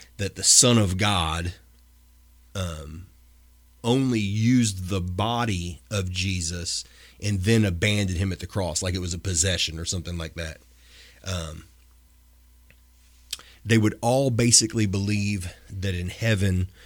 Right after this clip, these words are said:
um, are all of these disembodied spirits that are sent into the flesh of a man, um, to be tested, if you will, to have to undergo this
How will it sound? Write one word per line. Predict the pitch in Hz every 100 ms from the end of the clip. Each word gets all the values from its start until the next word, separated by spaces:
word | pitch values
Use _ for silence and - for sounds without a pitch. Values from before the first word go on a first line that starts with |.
| - - -
um, | 92 82 80 85 -
are | 101 95
all | 107 107
of | 98
these | 95 90
disembodied | 90 113 104 110 98 90 95 95 90 82
spirits | - - 85 80 - 92
that | 87
are | 82
sent | - - 120 110 -
into | 120 131 123 117
the | 95
flesh | - 107 113 110 - -
of | 110 98
a |
man, | 98 101 101 90 90 90 - - - - -
um, | 85 82 78 90 - _ _ _ _ _
to | -
be | 98 85
tested, | - 117 101 - 92
if | 85 -
you | 82
will, | 85 78
to | 85
have | 95
to | 90 -
undergo | 95 87 80 92 90
this | 82 80 -